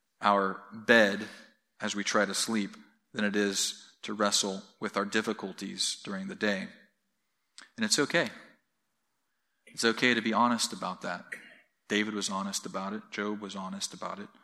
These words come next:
In fact, not only is it okay, it's necessary. It's necessary to be <laughs> honest about the struggles that we face that keep us awake at night. Uh,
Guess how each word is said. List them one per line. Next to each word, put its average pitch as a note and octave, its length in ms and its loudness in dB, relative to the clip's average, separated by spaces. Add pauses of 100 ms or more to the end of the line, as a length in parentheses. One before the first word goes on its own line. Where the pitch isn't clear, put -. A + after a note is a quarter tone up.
(540)
In - 80 -16
fact, A2+ 260 6
not A2+ 120 4
only A#2+ 300 2
is G2+ 140 0
it G2 80 0
okay, G#2 360 0
it's G2 200 0
necessary. G2 760 -2 (920)
It's - 140 -2
necessary A#2 720 4
to G#2+ 80 -4
be G#2 160 -4
<laughs> - 200 -8
honest - 340 -2 (240)
about G2+ 220 -6
the - 60 -6
struggles G#2+ 520 -2
that G#2 140 -6
we G#2+ 100 -4
face G2+ 560 0 (220)
that - 160 -6
keep A#2+ 240 -2
us - 260 -2
awake G#2 440 -4
at G2+ 100 -6
night. G2+ 480 -6 (2750)
Uh, G#2 420 4